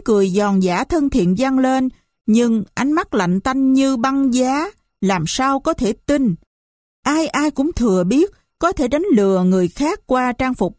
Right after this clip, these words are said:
bề ngoài, qua ngôn từ hoạt ngôn của cái lưỡi, nhưng rồi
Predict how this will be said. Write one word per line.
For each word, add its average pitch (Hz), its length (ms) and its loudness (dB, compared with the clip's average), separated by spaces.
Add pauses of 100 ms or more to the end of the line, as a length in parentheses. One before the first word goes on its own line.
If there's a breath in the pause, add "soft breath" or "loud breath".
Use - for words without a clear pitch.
bề 196 240 0
ngoài, 185 480 0 (320)
qua 262 240 0
ngôn 269 420 2
từ 196 260 0
hoạt 190 360 0
ngôn 254 380 2
của 220 120 0
cái 320 200 -2
lưỡi, 185 400 2 (400)
nhưng 302 200 2
rồi 185 420 0